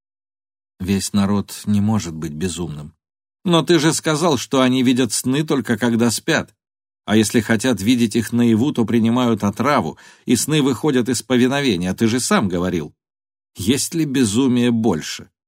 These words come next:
Они не отличают яви сна от яви мира, точно младенцы.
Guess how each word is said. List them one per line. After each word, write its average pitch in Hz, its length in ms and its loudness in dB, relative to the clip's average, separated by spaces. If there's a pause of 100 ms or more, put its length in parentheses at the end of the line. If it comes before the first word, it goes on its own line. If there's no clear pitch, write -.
(320)
Они 151 240 2
не 156 120 2
отличают 135 640 0
яви 117 420 2
сна 127 380 -4
от 110 260 -4
яви 117 400 2
мира, 120 340 -2
точно 113 380 0
младенцы. 120 720 -2